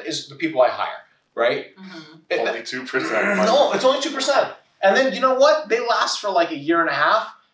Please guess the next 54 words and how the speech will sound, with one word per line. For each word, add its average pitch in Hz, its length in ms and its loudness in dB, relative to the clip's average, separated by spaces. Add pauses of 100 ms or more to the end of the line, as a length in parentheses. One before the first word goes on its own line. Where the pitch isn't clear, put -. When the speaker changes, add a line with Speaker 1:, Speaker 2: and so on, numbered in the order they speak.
Speaker 1:
before 349 420 0
they 339 160 0
get 330 220 -2
full - 460 -6 (160)
and 143 160 2
they're 151 100 4
now 156 140 2
making 156 320 -4
money 131 460 -4 (100)
and 156 180 2
they 160 80 -2
start 170 280 -6
ticking 180 320 -8
up 202 200 -2
their 233 140 -2
prices 135 480 -6
a 143 100 -10
little 135 240 -2
bit 180 280 -2 (180)
and 165 120 -4
they 180 100 -2
gotta 196 180 0
go 202 100 -4
bye-bye 220 380 2
too. - 400 -4
Speaker 2:
So 269 240 -10
do - 100 -14
you, 247 140 -18 (420)
so - 300 -14
do 220 80 -10
you 233 80 -12
find 233 300 -6
contractors? 247 800 -6
You 233 120 -10
have 220 280 2
contractors 170 500 -6
that 156 140 -6
you 160 80 -4
already 151 240 -2
work - 200 -6
with, - 220 -12
I'm 139 80 -12
assuming. - 380 -12
Speaker 1:
I 165 160 4
do. 156 240 2
I - 20 4
cycle 156 400 2
through 143 140 -8
them 160 140 -2
because 131 180 -8
they 127 100 -6
usually 131 340 -8
don't 123 220 -4
last. 95 460 -4